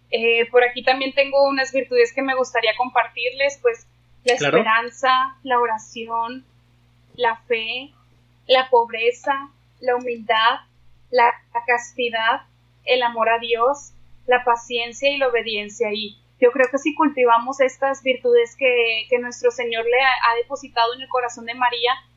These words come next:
Speaker 1: pues vamos a también hacer de esto una sociedad mejor, una sociedad feliz. Y, y pues claro que María también en, en su tiempo sufrió, pues,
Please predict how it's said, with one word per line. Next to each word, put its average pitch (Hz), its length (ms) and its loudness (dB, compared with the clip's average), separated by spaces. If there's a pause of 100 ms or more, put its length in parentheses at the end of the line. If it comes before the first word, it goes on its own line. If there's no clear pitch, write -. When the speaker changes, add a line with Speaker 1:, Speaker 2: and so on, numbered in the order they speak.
(140)
Speaker 1:
pues 254 160 0
vamos 233 280 -2
a 285 80 -4
también 240 320 -4
hacer 240 280 -2
de 240 120 0
esto 247 200 -6
una 247 140 -8
sociedad 233 440 0
mejor, 220 380 -2
una 220 160 -4
sociedad 220 540 2
feliz. 214 440 -2 (440)
Y, 247 420 0
y 254 140 -2
pues 247 140 2
claro 240 280 4
que 330 80 2
María 262 320 4
también 277 540 2
en, 240 480 -2
en 254 140 -4
su 254 120 0
tiempo 247 320 0
sufrió, 294 540 2
pues, 285 280 -4